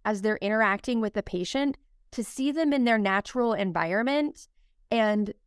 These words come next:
take into account some of the things that are happening in that space. So, I mean, again, th-, this is a whole hour-long conversation around just specifically where could we be going, what reforms are necessary to do that, how do we have to revise the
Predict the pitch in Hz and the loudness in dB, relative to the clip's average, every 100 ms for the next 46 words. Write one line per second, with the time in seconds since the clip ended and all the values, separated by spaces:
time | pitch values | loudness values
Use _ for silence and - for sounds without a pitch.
0 | _ _ _ - 240 269 - 262 247 233 | _ _ _ -8 -4 -4 0 0 0 0
1 | 202 - 214 240 - - 202 190 180 - | -2 0 0 0 0 -2 -2 0 -2 -2
2 | 196 190 170 156 175 170 175 170 160 156 | -2 -2 -2 -2 -4 -4 -2 -2 -2 -2
3 | 147 - 170 170 - - _ _ - 294 | -4 -6 -8 -8 -12 -20 _ _ -4 2
4 | 269 254 220 _ _ _ 220 226 226 202 | 4 4 0 _ _ _ 0 2 2 2
5 | 202 190 220 - 220 214 196 175 180 208 | 0 2 -2 -2 -4 -2 -2 -2 -2 0
6 | 202 202 196 196 180 180 190 196 190 185 | 2 2 2 0 0 0 2 2 2 0
7 | 185 180 180 180 196 185 175 175 175 170 | 0 2 0 -2 -2 0 -2 -4 -4 -4
8 | - 202 190 190 180 175 180 175 175 175 | -2 0 0 0 0 2 2 0 -2 -6
9 | 170 - 190 190 180 190 185 175 - _ | -8 -6 -2 0 0 0 0 -2 -4 _
10 | _ 190 190 190 208 190 180 175 180 180 | _ 0 2 2 0 0 0 0 0 0
11 | 180 190 185 - 185 180 180 180 175 175 | 0 0 -2 -4 -2 -2 -2 0 0 -2
12 | 180 185 175 160 180 175 175 190 180 180 | -2 -2 -2 -2 0 0 -2 -2 -2 -2
13 | 180 - 165 175 165 165 170 175 - 175 | -2 -4 -4 -2 0 2 2 -2 -2 0
14 | 165 | 0